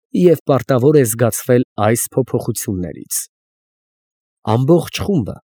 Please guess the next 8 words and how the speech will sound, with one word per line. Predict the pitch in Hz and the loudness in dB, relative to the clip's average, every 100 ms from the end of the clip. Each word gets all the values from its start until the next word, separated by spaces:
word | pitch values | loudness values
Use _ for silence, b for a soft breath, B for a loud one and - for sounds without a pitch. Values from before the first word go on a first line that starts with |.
| _ - | _ -4
հատկապես | 151 139 127 113 110 - | -2 -2 -2 0 -2 -2
լեդիները, | 120 117 117 104 90 - - _ | 0 0 0 -4 -6 -10 -20 _
չափազանց | - - - 135 117 120 117 - | -8 -4 -2 -2 0 0 0 -4
զվարթ | 110 107 92 - | -6 -4 -4 -8
են։ | - - _ _ _ _ _ _ - | -16 -18 _ _ _ _ _ _ 0
Միստր | 180 214 - - 160 120 | 2 4 2 2 2 4
Դոմբիի | 131 151 143 147 151 | 2 4 4 2 2
խոհարարը, | 156 - 101 104 139 82 | 0 0 0 0 -4 -6